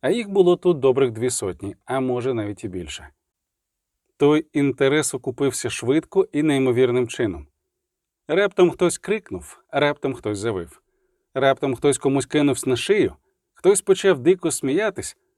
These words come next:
а хтось настільки ж дико хлипати. Настало чимале замішання. У какофонії чоловічих, жіночих і дитячих криків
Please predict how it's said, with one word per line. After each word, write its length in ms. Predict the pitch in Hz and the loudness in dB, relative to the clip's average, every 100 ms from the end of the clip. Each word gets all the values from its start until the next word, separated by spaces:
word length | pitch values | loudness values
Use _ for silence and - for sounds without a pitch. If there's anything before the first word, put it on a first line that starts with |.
| _ - | _ -4
а 120 | 196 | -4
хтось 380 | - 185 185 - | 0 2 2 2
настільки 600 | 151 - 151 185 - 139 | -2 0 -4 -4 0 -2
ж 100 | 101 | 2
дико 300 | 123 123 123 | 2 2 -2
хлипати. 520 | - 117 - 95 95 - _ _ _ _ _ _ _ _ _ | -2 -4 -4 -12 -16 -20 _ _ _ _ _ _ _ _ _
Настало 540 | 123 156 - 220 220 196 | -2 -2 0 0 0 -2
чимале 520 | - 170 160 143 156 | 0 0 2 2 0
замішання. 680 | 135 135 120 117 95 87 - _ _ | 0 -2 -4 -6 -10 -12 -20 _ _
У 120 | 131 | -6
какофонії 680 | 123 143 131 - 151 160 143 | -4 -2 -4 -2 0 2 0
чоловічих, 640 | 123 139 131 143 165 147 113 | 0 0 2 0 -2 -2 0
жіночих 560 | 123 127 147 - - | 0 0 -2 -6 -4
і 40 | 120 | -2
дитячих 520 | 120 123 127 123 113 | 0 2 0 -2 -8
криків 460 | - 175 180 120 | -2 -2 -2 -8